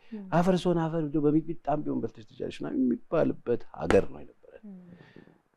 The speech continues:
Speaker 2: እንደሱ ነው የነበረን።
Speaker 1: እንዴት
Speaker 2: አንድ
Speaker 1: እንመልስ እስቲ ወደ እሱ እንዲመጣ እኔ፣ የኔ ምኞት እኮ
Speaker 2: ወደ ቤት
Speaker 1: ይሄ
Speaker 2: ነው፣
Speaker 1: ማለት
Speaker 2: ወደ
Speaker 1: እኮ
Speaker 2: ቤት ነው መመለስ ያለበት።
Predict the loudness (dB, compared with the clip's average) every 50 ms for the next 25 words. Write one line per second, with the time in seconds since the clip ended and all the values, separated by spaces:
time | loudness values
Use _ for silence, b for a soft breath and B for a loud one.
0 | _ _ _ -8 -6 -4 -4 -4 -4 -4 -4 -4 -4 -10 -10 -12 -16 -16 -16 -18
1 | -18 -20 -20 _ -4 4 4 6 6 6 4 2 0 0 0 0 -2 -2 -2 0
2 | 0 0 0 0 2 4 4 4 4 4 4 6 8 10 12 12 12 12 12 10
3 | 8 4 0 -2 0 6 8 10 12 12 12 12 12 12 12 12 12 12 12 10
4 | 10 8 6 6 6 8 10 10 10 10 8 8 6 4 4 4 2 2 -2 -4
5 | -8 -10 -10 -10 -14 -16 _ -20